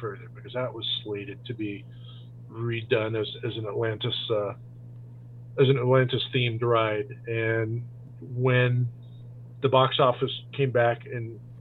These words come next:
was disappointing to the studio, all these,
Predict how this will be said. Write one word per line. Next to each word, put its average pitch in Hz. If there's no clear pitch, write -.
was 120
disappointing 147
to 131
the 117
studio, 117
all 120
these, 117